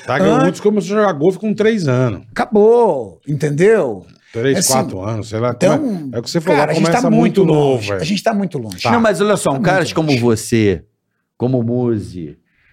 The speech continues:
Speaker 3: como várias pessoas bacanas, né? Você tem que tomar muito cuidado com
Speaker 1: Sim,
Speaker 3: quem
Speaker 1: tem que ter muito
Speaker 3: É, porque
Speaker 1: picareta,
Speaker 3: tem o
Speaker 1: é.
Speaker 3: influenciador, mas tem o cara que é o profissional, que é o doutor, né?
Speaker 1: Que
Speaker 3: Que
Speaker 1: sabe
Speaker 3: é
Speaker 1: o... que tá falando.
Speaker 3: que é, tem que
Speaker 2: Que
Speaker 3: tomar,
Speaker 2: estuda, né?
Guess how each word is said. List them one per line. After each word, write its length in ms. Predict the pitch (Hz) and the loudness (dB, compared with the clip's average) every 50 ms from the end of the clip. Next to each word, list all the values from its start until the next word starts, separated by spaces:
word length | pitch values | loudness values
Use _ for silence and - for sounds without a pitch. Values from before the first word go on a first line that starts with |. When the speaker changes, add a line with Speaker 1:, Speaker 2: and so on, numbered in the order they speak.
| _ _ | _ _
Speaker 3:
como 200 | - 123 127 127 | -4 0 0 0
várias 400 | 113 92 104 127 139 139 127 110 | 0 0 0 0 0 -2 -4 -6
pessoas 440 | - - 113 101 - - 117 110 95 92 | -6 -6 -6 -4 -2 -2 -2 -2 -2 -4
bacanas, 680 | 87 98 110 110 - - 117 120 120 113 98 85 78 | -4 -4 -4 -4 -4 -2 0 0 0 0 -2 -4 -6
né? 240 | 80 92 98 104 98 | -8 -10 -10 -10 -12
Você 120 | 95 - - | -14 -12 -10
tem 100 | - 101 | -10 -8
que 60 | - | -6
tomar 200 | - 104 107 104 | -4 -2 0 0
muito 300 | 107 113 131 143 135 - | 2 2 2 0 0 0
cuidado 560 | - 123 107 92 101 104 107 107 101 98 98 | 0 0 0 0 0 0 0 -2 -2 -4 -6
com 160 | - - 98 | -6 -6 -6
Speaker 1:
Sim, 140 | 95 - 175 180 165 | -4 -2 0 0 0
Speaker 3:
quem 100 | 110 113 | 0 -2
Speaker 1:
tem 100 | 101 - | -4 -4
que 60 | - | -4
ter 140 | - 135 135 | -2 -2 -2
muito 240 | 135 143 156 - 160 | -2 -2 -4 -6 -6
Speaker 3:
É, 20 | |
porque 120 | 151 - 151 | -4 -2 0
Speaker 1:
picareta, 380 | 156 156 165 165 151 156 131 | 0 2 2 2 0 0 0
Speaker 3:
tem 100 | 120 165 | 0 0
o 60 | 170 180 | 2 2
Speaker 1:
é. 40 | |
Speaker 3:
influenciador, 800 | 180 175 - - 151 156 151 143 - 151 127 117 117 139 165 180 | 0 0 2 2 2 2 2 2 0 -2 -2 0 2 2 2 4
mas 180 | 185 185 170 - | 2 0 -2 -2
tem 140 | - 180 | -2 -2
o 60 | 190 185 | -2 -2
cara 220 | 185 190 165 170 | -2 -2 -2 -2
que 80 | 165 - | 0 0
é 20 | 190 | -2
o 40 | 185 | 0
profissional, 760 | 190 190 196 190 - - 208 185 165 165 170 170 135 92 73 - | 0 0 -2 -2 -2 -2 0 0 2 2 2 0 0 -2 -6 -10
que 180 | - - 98 | -10 -6 -4
é 60 | 92 | -2
o 200 | 92 95 98 95 | -2 -2 -2 -4
doutor, 720 | 98 101 139 156 135 - 139 135 131 127 127 117 113 107 87 | -2 0 0 0 2 2 4 6 6 6 4 4 2 -2 -4
né? 140 | 90 101 113 | -4 -4 -4
Speaker 1:
Que 40 | 117 | -2
Speaker 3:
Que 40 | 107 | -2
Speaker 1:
sabe 280 | 104 - 185 180 180 185 | -2 0 0 0 2 2
Speaker 3:
é 20 | |
Speaker 1:
o... 40 | 185 | 0
que 60 | 185 | 0
tá 140 | 185 208 196 | 0 0 -2
falando. 380 | 170 - 202 214 190 160 156 151 | -2 0 -2 0 0 2 2 0
Speaker 3:
que 80 | 131 | 0
é, 80 | 113 110 | -2 -4
tem 140 | 104 110 135 | -4 -8 -10
que 60 | 123 - | -8 -6
Speaker 2:
Que 20 | |
Speaker 3:
tomar, 200 | - 165 156 165 | -4 -2 -2 0
Speaker 2:
estuda, 420 | - - 143 208 208 185 143 143 139 | 0 0 2 2 2 2 2 -2 -4
né? 180 | 143 147 143 | -6 -8 -8